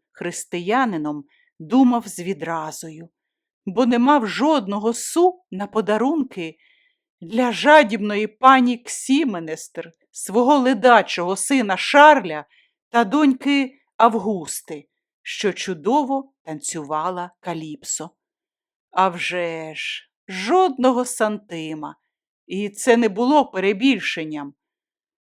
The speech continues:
На підвищення платні чи на позички годі було сподіватися. Він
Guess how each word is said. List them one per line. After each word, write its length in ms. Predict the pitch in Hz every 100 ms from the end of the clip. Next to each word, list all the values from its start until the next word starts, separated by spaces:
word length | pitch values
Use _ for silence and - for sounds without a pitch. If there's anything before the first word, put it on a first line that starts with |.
| -
На 160 | 233
підвищення 840 | 262 302 226 370 392 - 214 196 190
платні 720 | 196 196 - 220 262 320 - _
чи 200 | - 165
на 120 | 156
позички 960 | - 165 269 262 247 - - 214 202 _
годі 460 | 139 185 277 247 220
було 320 | 160 165 180
сподіватися. 1000 | - - 156 156 151 147 143 143 - 147 _ _ _ _ _ _ _ _ -
Він 560 | 170 170 208 214 214